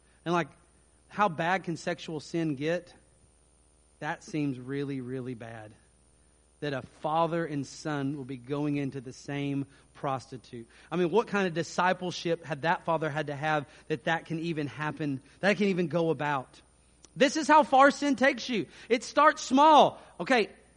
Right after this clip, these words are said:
I don't like what God's word says. I'm not gonna do, I'm not gonna do it. I have my own way. This is what I think. Okay, I, I can, okay, I'm not gonna be conformed to his image as a result. I can live with that.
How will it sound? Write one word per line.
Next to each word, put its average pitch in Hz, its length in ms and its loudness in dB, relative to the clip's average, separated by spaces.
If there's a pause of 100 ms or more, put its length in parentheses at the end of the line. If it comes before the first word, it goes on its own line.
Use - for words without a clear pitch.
(240)
I 185 80 0
don't 277 280 6
like 262 180 8
what 233 140 0
God's 208 220 4
word 185 200 -2
says. 180 500 -2 (120)
I'm 180 160 0
not 277 160 8
gonna 240 180 2
do, 175 460 0 (260)
I'm 196 120 0
not 262 140 6
gonna 254 160 2
do 180 260 2
it. 180 180 -2
I 202 80 2
have 247 180 4
my 254 140 4
own 214 220 4
way. 180 180 2
This 214 160 -2
is 233 120 -6
what 233 160 2
I 208 120 4
think. 175 440 -4 (400)
Okay, 247 280 4
I, 226 160 6
I 214 80 2
can, 226 260 -2 (260)
okay, 254 160 2
I'm 247 120 8
not 285 160 10
gonna 302 100 2
be 269 100 2
conformed 240 360 2
to - 20 0
his 208 100 -2
image 226 300 0
as 202 140 0
a - 20 -2
result. 196 260 2
I 233 60 6
can 254 160 4
live 262 160 2
with 214 140 0
that. 139 240 -4